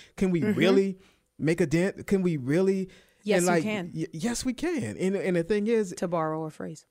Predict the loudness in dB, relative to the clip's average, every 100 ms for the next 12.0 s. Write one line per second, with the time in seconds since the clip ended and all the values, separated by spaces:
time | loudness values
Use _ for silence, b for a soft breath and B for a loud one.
0 | -10 -8 -6 -4 -4 0 0 2 2 2
1 | 2 0 -2 -6 -4 -2 0 0 0 0
2 | -2 -4 _ _ _ -6 -4 -2 -4 -4
3 | -4 -4 -4 -2 -2 -4 b b b b
4 | 0 2 0 -4 -10 _ _ _ -8 -6
5 | 0 0 0 -2 -2 -2 -2 0 0 -2
6 | -2 -2 -2 -2 0 -2 b b b -2
7 | 2 2 0 -4 -4 0 2 2 -2 -4
8 | 0 0 0 -2 0 0 0 -2 -2 -4
9 | -2 2 2 0 -6 b b -4 -2 2
10 | 2 2 2 2 2 0 -4 -10 -8 -6
11 | -6 -4 -4 -6 -6 -4 -2 -4 -6